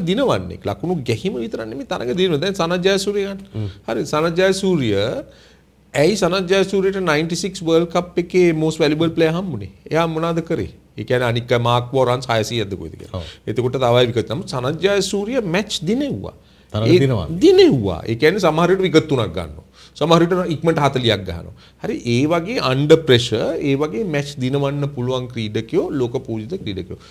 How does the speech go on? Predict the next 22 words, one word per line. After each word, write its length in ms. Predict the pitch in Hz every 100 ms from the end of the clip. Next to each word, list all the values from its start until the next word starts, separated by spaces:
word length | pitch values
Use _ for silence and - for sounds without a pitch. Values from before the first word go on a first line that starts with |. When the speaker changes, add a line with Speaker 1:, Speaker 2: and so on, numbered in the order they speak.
| - -
Speaker 1:
විරාට් 400 | 107 117 123 120
කෝහ්ලි 340 | 117 117 175 247 -
පිතිකරුවෙක් 640 | 113 - 113 117 110 107
වගේම 420 | - 98 107 165 143
ලෝක 220 | 107 110
පූජිත 240 | - 104 110
ක්‍රීඩකයෙක් 600 | - 101 98 107 104 -
වෙන්නේ 440 | 101 107 123 233 - - - _
ඒ 80 | 101
පිතිකරණයට 640 | - 101 113 113 107 107 107
අමතරව 440 | 98 101 127 190 190
මේ 240 | 120 131
වගේ 260 | 131 127 120
සිටුේෂන්ස් 580 | 117 104 113 107 113 104
හැන්ඩල් 280 | 98 107 113
කරලා 320 | 151 190 240 - - _ 104
මේ 180 | 113
වගේ 280 | 117 113 123
තරඟ 360 | 135 98 101 123 131
දිනන්න 320 | 104 104 135
දන්න 440 | 156 110 107 113 95
හින්දා. 320 | 85 82 -